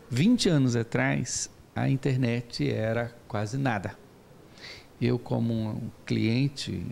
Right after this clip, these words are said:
da, da Infonet, recordo que migrei para a empresa na época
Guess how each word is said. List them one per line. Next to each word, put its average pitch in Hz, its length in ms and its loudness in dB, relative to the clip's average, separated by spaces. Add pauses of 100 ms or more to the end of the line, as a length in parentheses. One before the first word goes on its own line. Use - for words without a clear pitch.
(180)
da, 98 420 -2 (120)
da 113 100 0
Infonet, 117 840 0 (380)
recordo 117 580 -2
que - 160 -4
migrei 123 640 2
para - 200 -4
a 113 40 0
empresa 117 640 -2
na 110 80 -4
época 117 580 -2